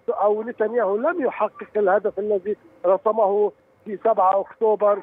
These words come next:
في أن يقضي على حماس وأن يخرج ال-، الأسرى. هو يقتل الأسرى ولا يخرجهم، وينفذ بروتوكولاً واضحاً هو قتل أي أس-، أي أسير إسرائيلي ممكن أن يشكل خطراً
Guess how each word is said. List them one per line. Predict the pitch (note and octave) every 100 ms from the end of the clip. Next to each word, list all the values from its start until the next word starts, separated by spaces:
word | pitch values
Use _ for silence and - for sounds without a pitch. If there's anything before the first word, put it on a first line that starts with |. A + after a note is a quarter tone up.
| -
في | A3 F#3+
أن | G3
يقضي | G#3+ _ G#3+
على | F3 F#3+
حماس | E3 F#3 G3+ G3 -
وأن | F#3+ G3 G3+ _ _ _ -
يخرج | F#3 G3+ G#3+ G3+ F3+
ال-، | G3+ G3+
الأسرى. | G3 F#3 F3+ F#3+ F3+ G3+ G#3 F#3+
هو | G#3 A3+
يقتل | C#4 - - A#3+
الأسرى | G#3+ G3+ A3 G3+
ولا | G3 G#3+ A3
يخرجهم، | G3+ G3 G#3+ F#3 E3+ G3+ _ _ _
وينفذ | G3 G3+ A3 A3 B3 B3+ _ A#3 E3+
بروتوكولاً | G#3 - G3+ A#3 B3+ A#3
واضحاً | A3 A3+ C#4+ A#3 G#3 G#3 A3+ _ _ G3
هو | A#3 G#3+ -
قتل | C4+ C4 A3+ F#3
أي | B3+ A#3+
أس-، | A3 G3 - F#3+ G3+ - G3+
أي | A3 G#3 G3
أسير | F#3 B3+ A#3+ G3+
إسرائيلي | - G#3 G3 B3 B3 B3 - _
ممكن | A3+ D4+ - B3+
أن | A#3 A#3+
يشكل | G3+ B3+ - A#3
خطراً | - A#3 A#3 A3+ A3+